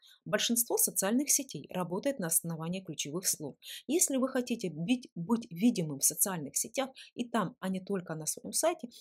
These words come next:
вам нужно применять ключевые запросы. Ключевые запросы, ключевые слова, теги важно подбирать и применять на своём сайте, в социальных сетях на том языке, который используют ваши клиенты.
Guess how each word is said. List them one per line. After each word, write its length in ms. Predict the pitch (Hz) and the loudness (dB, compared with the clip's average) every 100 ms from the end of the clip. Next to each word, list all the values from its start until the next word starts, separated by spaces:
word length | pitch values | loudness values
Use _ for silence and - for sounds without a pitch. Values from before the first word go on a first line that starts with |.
| - | -6
вам 160 | 233 285 | 0 2
нужно 260 | 269 262 226 | 4 2 0
применять 480 | 214 208 214 240 | 0 0 2 0
ключевые 440 | 202 180 175 180 180 | 0 -4 -4 -4 -2
запросы. 500 | 175 180 135 - - - - - | -2 -4 -6 -6 -6 -12 -12 -2
Ключевые 400 | 220 254 262 247 | 0 0 2 2
запросы, 460 | 247 220 240 233 | 0 2 2 2
ключевые 420 | 214 202 202 214 | -2 -4 -2 0
слова, 320 | 208 208 202 196 | 0 0 -2 -2
теги 320 | 233 240 175 | -2 -2 -2
важно 360 | 185 185 175 | -2 -2 -4
подбирать 460 | 170 156 180 180 175 | -6 -6 -2 0 0
и 80 | - | -4
применять 520 | 175 165 160 156 151 | -8 -6 -6 -6 -6
на 60 | 151 | 0
своём 300 | - 151 143 | 0 -2 -4
сайте, 400 | - 214 247 190 - - - | -2 -2 -4 -8 -12 -14 -6
в 60 | |
социальных 560 | - 180 208 208 190 175 | -2 2 2 2 0 2
сетях 360 | 196 190 175 | 2 0 -4
на 140 | 147 139 - | -4 -8 -2
том 160 | 226 | 0
языке, 480 | 330 320 247 233 143 - - - | 4 4 4 2 -6 -10 -20 -4
который 480 | 180 - 254 262 220 | -4 2 4 4 2
используют 500 | - 220 208 208 165 | 4 2 2 0 2
ваши 240 | 180 180 | 2 2
клиенты. 540 | - 175 175 165 - | -2 -4 -2 -4 -6